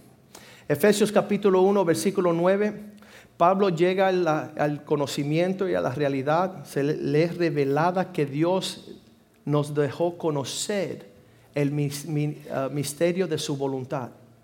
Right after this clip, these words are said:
Eso que estaba tapado, el que nadie sabía, Dios en su bondad destapó para que nosotros,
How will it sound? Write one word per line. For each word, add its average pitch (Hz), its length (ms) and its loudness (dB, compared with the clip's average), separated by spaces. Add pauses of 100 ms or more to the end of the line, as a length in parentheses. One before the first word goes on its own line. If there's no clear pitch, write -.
(420)
Eso 185 260 4
que 208 80 0
estaba 190 420 0
tapado, 156 600 -2 (400)
el 139 100 -6
que 139 120 -4
nadie 196 360 0
sabía, 208 460 -6 (880)
Dios 160 560 2
en 151 140 0
su 208 260 -2
bondad 151 540 0
destapó 156 1000 -2
para 151 180 -4
que 143 120 -6
nosotros, 160 580 -4